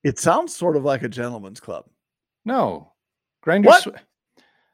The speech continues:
Speaker 2: uh, what
Speaker 1: Travis
Speaker 2: is, um, now
Speaker 1: Tritt?
Speaker 2: her na-,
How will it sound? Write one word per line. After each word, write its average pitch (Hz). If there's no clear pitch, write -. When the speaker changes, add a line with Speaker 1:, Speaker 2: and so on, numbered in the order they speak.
Speaker 2:
uh, 131
what 120
Speaker 1:
Travis 143
Speaker 2:
is, -
um, 117
now 120
Speaker 1:
Tritt? 101
Speaker 2:
her 107
na-, 104